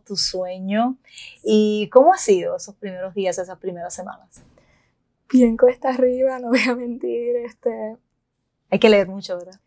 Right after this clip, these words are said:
Speaker 2: Eh, un montón de material. <laughs> Eh, yo digo que es como comparar lo, todo lo que tú estudias para un final en bachillerato, son todos los exámenes, <laughs> como un final de, una, de un curso de bachillerato.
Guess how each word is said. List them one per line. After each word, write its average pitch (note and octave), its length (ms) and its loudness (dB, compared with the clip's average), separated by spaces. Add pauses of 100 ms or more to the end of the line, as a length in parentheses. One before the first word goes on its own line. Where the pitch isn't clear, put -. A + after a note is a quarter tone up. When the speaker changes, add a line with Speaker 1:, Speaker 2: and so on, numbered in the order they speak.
(300)
Speaker 2:
Eh, A3 200 -2
un A3 120 -4
montón C4+ 480 -2
de F4+ 80 -2
material. C4 800 2
<laughs> - 80 -20
Eh, A3 560 -8 (160)
yo G#3+ 240 0
digo A#3 200 0
que C4 320 -2 (840)
es A#3 100 4
como B3+ 500 0
comparar A3+ 640 -2 (360)
lo, A#3+ 280 4
todo A#3 160 2
lo B3 60 4
que C#4 80 2
tú D#4 100 -2
estudias D4 260 -4
para B3 180 0
un A#3 80 -6
final C4 320 -4
en C4 140 -8
bachillerato, B3 720 0 (680)
son B3 340 6
todos G#2 180 4
los G#2+ 100 0
exámenes, A#3 540 0 (120)
<laughs> - 140 -20
como G#3+ 220 0
un A3+ 300 -10
final A3+ 560 -4
de, A3 180 -2
una, A3 240 -4
de A3 140 0
un G#3+ 80 -4
curso A3 280 -2
de G#3+ 60 -6
bachillerato. G#3+ 480 -8